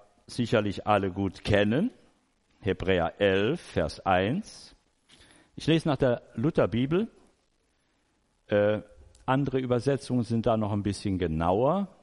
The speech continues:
die Elberfelder zum Beispiel. Aber Luther hat das sprachlich so schön, äh, ausgedrückt. "Es ist aber der Glaube eine feste Zuversicht auf das, was man hofft,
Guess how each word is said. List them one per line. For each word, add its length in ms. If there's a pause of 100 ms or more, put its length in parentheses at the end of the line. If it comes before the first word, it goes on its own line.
die 100
Elberfelder 720
zum 180
Beispiel. 480 (600)
Aber 200
Luther 380 (180)
hat 220
das 140
sprachlich 640
so 160
schön, 380 (760)
äh, 160
ausgedrückt. 720 (340)
"Es 160
ist 180
aber 180
der 120
Glaube 400
eine 260
feste 600
Zuversicht 1160 (100)
auf 300 (100)
das, 580
was 340
man 260
hofft, 600